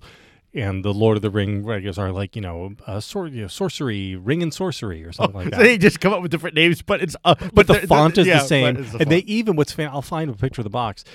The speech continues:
Speaker 1: They even <laughs> get, like, actors who look exactly like
Speaker 2: This could be a problem.
Speaker 1: Daniel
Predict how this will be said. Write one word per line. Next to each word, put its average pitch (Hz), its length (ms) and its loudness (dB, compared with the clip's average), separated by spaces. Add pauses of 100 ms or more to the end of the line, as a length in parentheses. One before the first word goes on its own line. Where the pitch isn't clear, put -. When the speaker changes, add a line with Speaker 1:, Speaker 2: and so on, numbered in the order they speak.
(200)
Speaker 1:
They 135 100 0
even 170 340 4
<laughs> 196 80 4
get, - 440 -6
like, 143 280 -4
actors 156 460 -4
who 175 120 4
look 147 200 -4
exactly 127 680 -8
like 117 520 -10
Speaker 2:
This - 80 -20
could - 120 -18
be 95 80 -10
a - 60 -12
problem. 123 240 4
Speaker 1:
Daniel - 140 -6